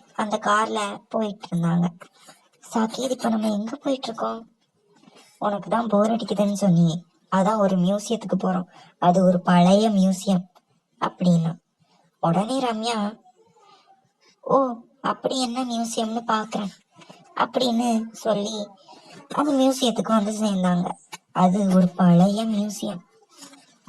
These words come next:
அவங்க உள்ள போயிட்டு இருக்கும்போது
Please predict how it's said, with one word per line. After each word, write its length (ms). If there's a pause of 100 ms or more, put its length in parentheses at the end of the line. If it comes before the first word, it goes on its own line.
(880)
அவங்க 640
உள்ள 260
போயிட்டு 300
இருக்கும்போது 640